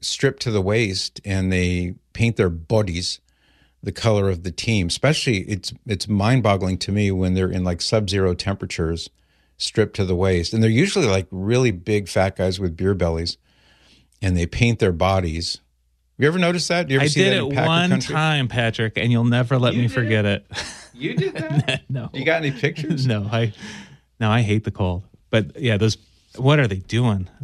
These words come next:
Speaker 2: I always wonder, it's like, they, there must be a lot of alcohol in their system for them not to feel how
Speaker 1: Huh.
Speaker 2: cold it is.
Speaker 1: Now that's a stretch. You really think so?
Speaker 2: <laughs> Have you, <laughs> yeah, have you been to Lambeau Field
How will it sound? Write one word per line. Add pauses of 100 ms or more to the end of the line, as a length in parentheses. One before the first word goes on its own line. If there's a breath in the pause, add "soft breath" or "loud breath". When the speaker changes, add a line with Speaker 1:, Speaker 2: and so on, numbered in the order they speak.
Speaker 2:
I
always
wonder,
it's
like,
they,
there
must
be
a
lot
of
alcohol (120)
in
their
system
for
them
not
to
feel
how
Speaker 1:
Huh.
Speaker 2:
cold
it
is.
Speaker 1:
Now
that's
a
stretch.
You
really
think
so?
Speaker 2:
<laughs> (1300 loud breath)
Have
you, (300)
<laughs>
yeah,
have
you
been
to
Lambeau
Field